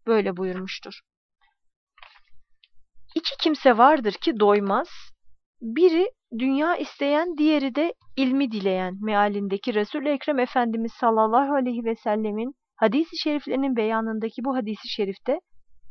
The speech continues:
ilim talebinden murat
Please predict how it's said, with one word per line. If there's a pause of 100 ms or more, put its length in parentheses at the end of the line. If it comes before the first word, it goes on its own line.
(440)
ilim
talebinden (800)
murat